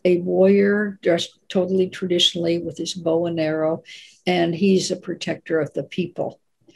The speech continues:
Um, on the other side, there, this is a, another Hubble photo of, of what's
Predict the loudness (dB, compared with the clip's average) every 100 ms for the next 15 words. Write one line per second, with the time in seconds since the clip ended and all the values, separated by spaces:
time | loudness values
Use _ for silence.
0 | -20 -20 -20 _ _ -4 -2 -2 0 -2
1 | 0 2 4 2 2 2 2 0 -4 -2
2 | 2 2 2 0 2 0 2 4 4 2
3 | 2 2 0 0 2 2 0 -2 -2 0
4 | 0 -2 -6 -20 -20 _ _ 0 2 2
5 | -2 -6 0 0 0 0 0 0